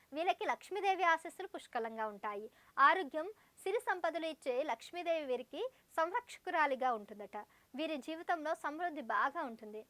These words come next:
వీళ్ళు చాలా ఆకర్షణీయంగా, అందంగా, మంచి తెలివితేటలు కలిగి ఉంటారు. న్యూమరాలజీ ప్రకారం ఏడు, పదహారు, ఇరవై ఐదు తేదీలో పుట్టిన వారి మూల సంఖ్య ఏడు.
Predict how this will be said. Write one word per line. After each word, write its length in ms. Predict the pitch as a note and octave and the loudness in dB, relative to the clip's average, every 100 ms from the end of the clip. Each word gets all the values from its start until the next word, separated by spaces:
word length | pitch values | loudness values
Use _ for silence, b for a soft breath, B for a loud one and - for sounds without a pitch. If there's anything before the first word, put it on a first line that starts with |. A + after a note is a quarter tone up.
| b b b | b b b
వీళ్ళు 260 | C4 F#4 E4+ | -6 -4 -4
చాలా 380 | - C#4 C4 C4+ | 0 2 4 4
ఆకర్షణీయంగా, 840 | C4 F4+ - E4+ D#4 C#4 F4 A4 | 2 0 -4 -6 -6 -2 2 2
అందంగా, 540 | A#3+ B3 D4+ D#4+ A#4+ G4 | 2 -2 -4 -2 -2 -2
మంచి 300 | C4 F4 A4 | -6 -8 -6
తెలివితేటలు 580 | D4+ C4+ D4 C4+ C4 | -4 -4 -4 -6 -6
కలిగి 300 | B3+ G#3+ G3+ | -6 -6 -6
ఉంటారు. 440 | E4+ B3+ G#3 G3+ G3 _ _ _ _ _ _ _ _ _ _ _ _ _ _ b b b | -8 -8 -10 -12 -14 _ _ _ _ _ _ _ _ _ _ _ _ _ _ b b b
న్యూమరాలజీ 560 | D#4 F#4 G4+ F#4+ F4+ F4+ | -2 2 4 4 0 -6
ప్రకారం 440 | C#4+ - B3+ A#3 - | -4 4 4 4 0
ఏడు, 360 | A#3+ B3+ A4+ C5 | 2 4 4 2
పదహారు, 420 | C4 A#3 C#4 E4+ | 0 4 6 6
ఇరవై 220 | A4+ D#4+ | 4 2
ఐదు 140 | D4+ C#4+ | 0 0
తేదీలో 380 | C#4 B3+ C4 C4 | 0 0 0 -4
పుట్టిన 320 | C4 C4 C4+ | -6 -8 -4
వారి 240 | B3+ A#3 | -2 -2
మూల 240 | A3 C4 G#4 | -2 -4 -4
సంఖ్య 440 | - C4 - A4+ | -6 -8 -4 -2
ఏడు. 340 | B3 G#3+ G3+ | 0 -2 -4